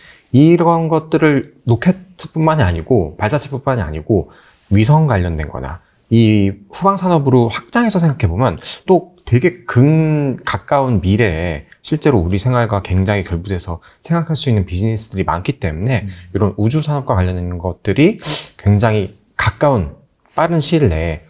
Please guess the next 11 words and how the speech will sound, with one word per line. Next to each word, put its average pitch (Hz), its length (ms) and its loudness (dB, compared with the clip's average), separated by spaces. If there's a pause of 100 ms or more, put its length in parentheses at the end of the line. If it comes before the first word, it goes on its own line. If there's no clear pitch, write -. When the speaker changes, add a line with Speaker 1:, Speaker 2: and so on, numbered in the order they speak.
(100)
Speaker 1:
우리 98 260 2
삶과도 113 480 -2
연관될 87 580 -6
수 - 160 -6
있고, 143 340 -4 (120)
실제로 196 340 0
투자 208 400 0
측면에서도 131 880 0 (220)
굉장히 104 580 -2 (120)
관심 107 320 0
갖고 98 560 -2